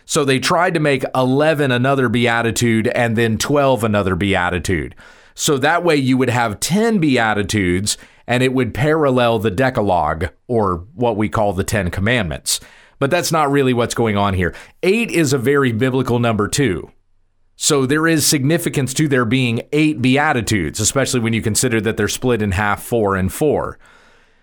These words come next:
The number eight in the Bible tends to be a number of new beginnings.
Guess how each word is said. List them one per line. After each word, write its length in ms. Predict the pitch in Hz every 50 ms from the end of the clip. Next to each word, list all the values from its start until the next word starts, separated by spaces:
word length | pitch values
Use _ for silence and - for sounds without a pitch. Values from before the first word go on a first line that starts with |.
| _ -
The 80 | 135 147
number 340 | 170 196 202 190 156 - -
eight 280 | 143 160 180 208 233 185
in 200 | 131 151 151 139
the 80 | 131 113
Bible 420 | 107 123 131 143 143 127 120 110
tends 480 | - - - 185 190 208 208 190 - -
to 100 | - 175
be 500 | 135 143 143 131 110 95 92 95 98 - - - _ _ _ -
a 120 | 143 139
number 400 | 135 135 147 156 151 160 147 135
of 120 | 131 110
new 200 | 120 131 131 131
beginnings. 720 | 120 123 117 104 120 117 107 92 80 64 - - - - -